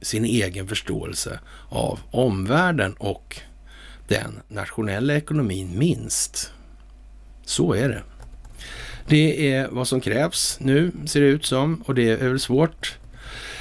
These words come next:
Göran Persson, han tycker att det här är jättedåligt med bolånetaken, eller så här att man måste ha kontantinsatser och såna här grejer. Det är spel för galleriet och sta-, stacklet. Det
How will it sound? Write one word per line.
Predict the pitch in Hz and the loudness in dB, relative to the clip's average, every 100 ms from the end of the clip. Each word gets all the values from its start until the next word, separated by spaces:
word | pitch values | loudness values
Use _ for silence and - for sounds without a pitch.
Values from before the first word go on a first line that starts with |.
| - - - - | -14 -16 -18 -4
Göran | - 156 147 | 4 6 6
Persson, | 135 139 143 - 156 147 | 4 4 4 4 2 2
han | 151 143 139 - | 2 4 2 2
tycker | 147 135 - 127 123 | 0 0 2 0 2
att | 117 110 - - | -2 -2 -8 -4
det | 120 | 0
här | 117 | 0
är | 107 | 2
jättedåligt | 117 101 98 113 135 139 147 | 0 -2 -4 2 4 4 2
med | 123 117 110 110 - | -2 0 -2 -4 -10
bolånetaken, | 113 123 104 95 95 117 127 - 139 135 | -2 0 0 -2 -2 0 0 0 0 0
eller | 135 127 | 0 -2
så | 107 117 | 0 2
här | 110 101 | 2 2
att | 98 - | 0 -4
man | 107 | -4
måste | 98 95 | -4 -4
ha | |
kontantinsatser | - 90 107 101 101 95 - 131 - 139 | -6 -2 0 0 -4 -2 0 0 0 0
och | |
såna | 135 | 2
här | 131 | 2
grejer. | 131 131 123 123 | 4 2 4 2
Det | 110 | 0
är | |
spel | - - 95 | -2 -2 -4
för | - | -4
galleriet | 95 95 95 104 135 135 | -2 0 0 2 2 2
och | |
sta-, | - - - | -2 -4 -4
stacklet. | - 110 120 - 139 147 | 0 0 0 -2 -2 0
Det | 117 117 | -2 -2